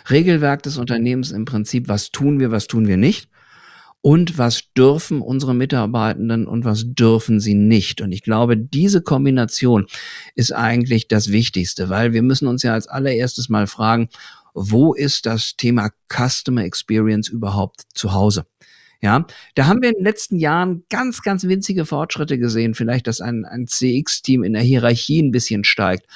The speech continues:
Aber es geht ja schon darum, dass wir jetzt hier vor allen Dingen Vertrieb, Marketing und Customer Service als Abteilungssicht, ja, auch mal entsprechend uns überlegen,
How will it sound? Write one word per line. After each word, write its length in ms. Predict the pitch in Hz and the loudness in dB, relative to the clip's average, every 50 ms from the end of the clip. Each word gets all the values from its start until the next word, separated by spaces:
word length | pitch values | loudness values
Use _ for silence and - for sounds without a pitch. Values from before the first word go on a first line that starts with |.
| - - - - - - - _ | -20 -20 -18 -18 -18 -20 -10 _
Aber 340 | - 135 156 151 147 135 | 0 2 4 4 2 2
es 200 | 127 139 131 - | 0 -4 -4 -2
geht 180 | - 147 147 151 | 0 0 0 0
ja 140 | 139 123 123 | -2 -2 -2
schon 440 | - - - 151 165 214 247 233 214 | -2 -2 0 0 2 2 4 2 2
darum, 640 | 196 175 175 180 185 180 180 180 170 160 147 - | 2 2 2 0 0 -2 -2 -2 -2 -2 -4 -4
dass 440 | - 113 117 135 - - - - 151 | -6 -6 -6 -4 -6 -6 -6 -6 -4
wir 200 | 139 135 127 127 | -2 -2 0 0
jetzt 460 | 123 131 127 123 - - - - - | 0 -2 -2 -4 -4 -8 -8 -8 -8
hier 600 | - - - 113 120 139 170 185 196 202 185 - | -10 -10 -6 -4 -2 2 4 4 4 4 2 0
vor 220 | - - 113 - | -4 -6 -6 -6
allen 380 | - 120 123 139 156 160 151 135 | -4 -4 -2 0 0 0 0 0
Dingen 180 | 143 139 139 135 | 0 -2 -2 -2
Vertrieb, 560 | - - 113 104 - - - 127 127 123 - | -2 -4 -4 -4 -4 -4 -2 -2 -2 -2 0
Marketing 540 | 120 120 107 110 127 - 135 - - 110 107 | -2 -2 -2 -2 -4 -6 -6 -6 -4 -4 -4
und 100 | 104 - | -4 -4
Customer 440 | - 107 104 - - - 92 90 85 | -2 -4 -4 -4 -4 -4 -4 -4 -2
Service 400 | - - 160 165 160 139 117 104 | -2 0 2 2 2 0 -2 -4
als 220 | - - 123 - | -4 -6 -8 -8
Abteilungssicht, 1000 | - - 131 - _ - - - 180 226 233 220 175 - - 92 87 - - _ _ - - - - - - - _ - | -10 -14 -16 -14 _ -10 -4 0 2 4 4 4 2 2 0 -2 -4 -4 -6 _ _ -20 -20 -20 -20 -20 -20 -14 _ 0
ja, 260 | 104 107 123 160 175 _ - - - - - - | 2 2 2 2 -2 _ -14 -20 -20 -20 -12 -6
auch 160 | - 131 135 | -4 -2 0
mal 200 | 139 139 135 123 | 0 0 0 0
entsprechend 640 | 98 120 120 120 - - 120 131 135 127 127 113 - | -2 -4 -8 -8 -6 -4 -2 -2 0 -2 -2 -4 -6
uns 260 | - - 123 127 - | -8 -8 -8 -6 -6
überlegen, 640 | - 113 120 113 117 127 127 131 123 123 123 113 | -4 -2 -2 0 0 2 0 0 0 0 -2 -4